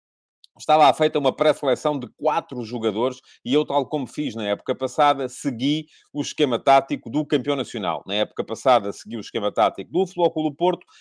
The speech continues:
esta época segui o esquema tático do Sport Lisboa e Benfica. Bom, ah, já lá está, portanto já sabem, podem votar. O que é que isto, no que é que isto resultou? Passei amanhã a selecionar imagens, a fazer,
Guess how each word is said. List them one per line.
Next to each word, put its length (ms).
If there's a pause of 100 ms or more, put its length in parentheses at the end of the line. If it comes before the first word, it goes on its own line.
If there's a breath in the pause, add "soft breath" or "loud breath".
(120 soft breath)
esta 260
época 340
segui 300
o 60
esquema 320
tático 400
do 100
Sport 300
Lisboa 180
e 60
Benfica. 440
Bom, 280 (420 loud breath)
ah, 460
já 180
lá 120
está, 260
portanto 360
já 140
sabem, 320
podem 300
votar. 400
O 100
que 80
é 80
que 220
isto, 160
no 80
que 100
é 60
que 100
isto 180
resultou? 540
Passei 400
amanhã 420
a 60
selecionar 540
imagens, 560
a 80
fazer, 400